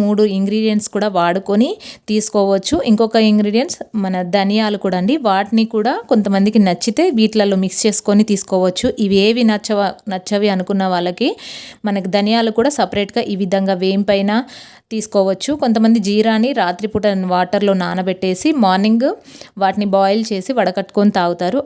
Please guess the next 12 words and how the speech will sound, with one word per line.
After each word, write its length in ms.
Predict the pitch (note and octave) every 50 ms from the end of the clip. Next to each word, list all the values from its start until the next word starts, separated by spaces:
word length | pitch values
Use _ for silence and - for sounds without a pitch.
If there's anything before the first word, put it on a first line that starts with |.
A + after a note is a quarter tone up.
| G#3
అలా 140 | F3+ F3 F3+ F3+ -
కూడా 140 | G3 F#3+ A3+ A#3+ - A3+
చాలా 200 | G3 E3+ F3 E3+ E3+ E3+
మంచిదండి, 520 | E3+ E3+ - G#3 F#3+ F#3 F#3 F3+ F3+ A#3+ C4 - -
చాలా 320 | A3 D#3+ D#3+ F#3+ G#3 A#3+ B3 A3+
హెల్ప్ 240 | A3 G3+ F#3 - G3+
అవుతుంది. 360 | F#3+ F#3 - F#3+ F3+ F#3+ B3+ F4 - - - - - - - -
అలాగే 320 | G3 G3 G3 F#3+ F3 A3 B3 C4+ C4+ -
సోంపు 320 | A3 G3 G#3 G#3+ G#3+ A#3 G#3+ G#3+
కూడా, 220 | G3 F#3+ A3 D4 G#4+ - _ _ - - - - - -
సోంపు 360 | - A3+ A3+ A#3 A#3+ A3+ A#3 A#3+
అయితే 160 | A3+ G#3+ A#3